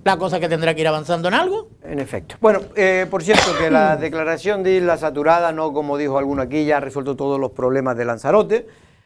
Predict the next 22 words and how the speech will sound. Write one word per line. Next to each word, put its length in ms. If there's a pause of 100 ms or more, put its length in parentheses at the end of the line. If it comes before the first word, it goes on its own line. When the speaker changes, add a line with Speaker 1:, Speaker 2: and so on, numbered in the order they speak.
(240)
Speaker 2:
pero, 600
eh, 720
al 160
menos 720
ha 320
creado 400
ciertas 440
expectativas. 760 (500)
Hay 180
gente 220
que 140
cree 260
que 160
ya 160
dentro 240
de 80
cinco 160
o 60
seis 120
meses, 300
pues 240
ya 580